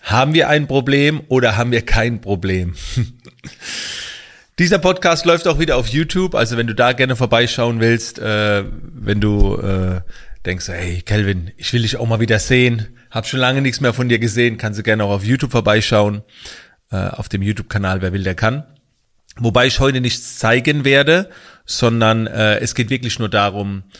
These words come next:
äh, ein paar Gedanken mit dir zu teilen. Vielleicht geht die Podcast-Folge auch gar nicht, äh, so lange.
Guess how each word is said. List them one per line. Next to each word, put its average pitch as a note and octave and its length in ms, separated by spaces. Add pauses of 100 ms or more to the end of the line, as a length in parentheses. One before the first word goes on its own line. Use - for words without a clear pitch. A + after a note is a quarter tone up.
(300)
äh, G2 120
ein G#2+ 120
paar C3 180
Gedanken A#2+ 360
mit A#2+ 80
dir A2 100
zu A2+ 120
teilen. A2 220
Vielleicht D3+ 260
geht D#3+ 100
die B2+ 60
Podcast-Folge A#2+ 680
auch A2 120
gar A2 160
nicht, A2 280
äh, G#2 420
so G#2+ 160
lange. A#2 480